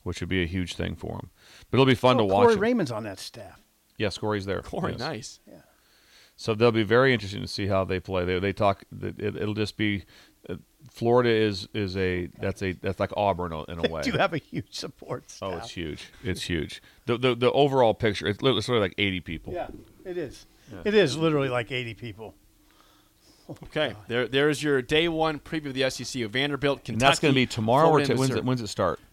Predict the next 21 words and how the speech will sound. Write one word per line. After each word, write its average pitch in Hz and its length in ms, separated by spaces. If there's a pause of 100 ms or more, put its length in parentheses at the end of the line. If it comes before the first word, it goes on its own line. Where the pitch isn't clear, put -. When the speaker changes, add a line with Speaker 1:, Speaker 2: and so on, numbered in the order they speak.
(160)
Speaker 3:
Today. 143 400
Speaker 1:
Today. 120 200
Speaker 3:
Media - 60
Days 147 180
begins 131 300
today. 120 320
It's - 140
a 127 60
four-day 156 480
event. 120 260
Speaker 1:
Yeah, 110 160
yeah. 104 220
Speaker 3:
It 127 100
goes 123 240
today 156 300
through 151 180
Thursday. 127 320
Speaker 1:
Thursday. 95 140
Speaker 3:
It's 80 80
very 135 280
long. 143 340